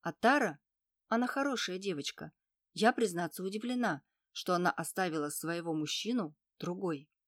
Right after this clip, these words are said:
«То есть ей не обязательно было покидать тело Ольги?» «Хм, видишь ли, демоны такие собственники, что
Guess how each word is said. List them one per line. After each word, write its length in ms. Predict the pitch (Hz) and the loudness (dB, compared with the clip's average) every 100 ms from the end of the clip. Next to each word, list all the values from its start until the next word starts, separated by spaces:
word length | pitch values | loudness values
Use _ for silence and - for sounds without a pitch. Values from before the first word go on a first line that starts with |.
| _ _ _ _ _ _ _ _ - | _ _ _ _ _ _ _ _ 0
«То 120 | 185 | 4
есть 340 | 196 185 - - _ _ _ | 4 2 -8 -20 _ _ _
ей 220 | 160 196 190 | 2 4 4
не 120 | 185 | 2
обязательно 540 | 165 156 254 302 339 | 2 4 4 4 2
было 160 | 302 247 | 4 2
покидать 440 | 233 247 220 190 | 0 0 0 0
тело 200 | 190 202 - | 0 -2 4
Ольги?» 440 | 214 156 - 135 - _ _ _ _ 185 | 4 2 -4 -10 -12 _ _ _ _ -4
«Хм, 360 | 175 151 147 | -2 -2 -2
видишь 440 | 180 294 185 - - | 2 2 2 -2 -4
ли, 220 | - - _ _ | -10 -12 _ _
демоны 440 | 185 220 311 294 262 | -2 6 6 6 4
такие 280 | 247 240 226 | 0 0 -2
собственники, 760 | 277 320 - 220 180 156 - | 0 -2 -2 -4 -2 -2 -2
что 400 | - - 220 - | -4 0 0 -2